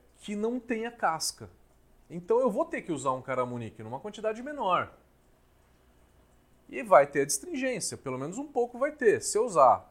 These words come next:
só carafa, que não tem casca, um pouco de Caramunique eu vou ter que usar.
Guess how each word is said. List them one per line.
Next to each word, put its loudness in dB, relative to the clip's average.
só 4
carafa, 0
que -18
não -14
tem -12
casca, 4
um -10
pouco 0
de -8
Caramunique 0
eu -6
vou -6
ter -4
que -10
usar. -2